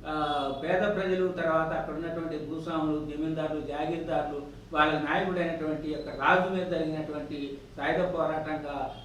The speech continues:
మేము భావిస్తా ఉన్నాం. అందుకని దీన్ని ఈ తెలంగాణ ప్రజలకి అక్కడ ఉన్నటువంటి భూముల నుంచి ఎలగొట్టకుండా, తెలంగాణ ప్రజలకు కావాల్సినటువంటి హక్కులు సాధించుకొని పోరాడుతున్న క్రమంలో, తెలంగాణ ప్రజలు సాధించుకున్న హక్కులన్నింటినీ కూడా మళ్ళీ భూస్వామ్య పరం చేయడానికి,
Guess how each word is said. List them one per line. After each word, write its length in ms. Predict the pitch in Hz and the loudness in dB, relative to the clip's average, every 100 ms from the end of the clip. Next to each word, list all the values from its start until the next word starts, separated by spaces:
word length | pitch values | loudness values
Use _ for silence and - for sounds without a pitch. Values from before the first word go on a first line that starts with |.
| - | -6
మేము 200 | 143 143 | -4 -2
భావిస్తా 460 | 135 147 180 - 160 | 0 2 2 2 2
ఉన్నాం. 340 | 151 151 139 | 4 2 0
అందుకని 420 | 139 - 180 165 | -4 -2 0 0
దీన్ని 400 | 156 151 147 143 - - - | 0 0 -2 -6 -10 -16 -14
ఈ 100 | 139 | -8
తెలంగాణ 600 | 143 156 180 185 185 - 156 | -2 0 2 2 2 0 0
ప్రజలకి 360 | 160 190 - | 0 0 2
అక్కడ 220 | - - | 0 0
ఉన్నటువంటి 420 | 156 175 175 175 170 | -2 -2 0 0 -2
భూముల 320 | 151 180 190 | -2 -2 0
నుంచి 260 | 190 175 | 0 0
ఎలగొట్టకుండా, 1000 | 160 160 127 131 - 165 165 165 165 165 - - - | 0 2 0 -2 -6 -8 -8 -4 -2 -4 -6 -14 -4
తెలంగాణ 420 | 160 175 185 185 | 0 2 4 2
ప్రజలకు 460 | 180 170 170 175 - | 2 2 2 0 2
కావాల్సినటువంటి 680 | 160 160 165 160 165 175 160 | 6 6 6 -2 -4 -4 -4
హక్కులు 280 | - 208 202 | -6 -4 -2
సాధించుకొని 600 | 151 165 185 - 185 - | 2 2 0 -4 -2 -2
పోరాడుతున్న 560 | 156 156 165 160 156 | 0 0 0 -2 -4
క్రమంలో, 680 | 151 156 156 170 175 147 - - - | -4 -4 0 2 4 2 0 -6 -8
తెలంగాణ 480 | - 175 175 175 170 | -2 0 2 2 0
ప్రజలు 280 | 165 160 160 | 0 0 0
సాధించుకున్న 540 | 151 156 156 156 151 | 0 0 -2 -4 -4
హక్కులన్నింటినీ 600 | - - 190 185 180 170 | -4 -4 0 2 0 -2
కూడా 440 | 160 156 151 - - - - | -2 0 0 -2 -6 -12 -2
మళ్ళీ 280 | 160 175 170 | 2 4 6
భూస్వామ్య 400 | 175 175 - 165 | 4 4 2 2
పరం 320 | 160 156 156 | 0 2 2
చేయడానికి, 600 | 151 156 156 160 143 | 0 -2 -4 -6 -8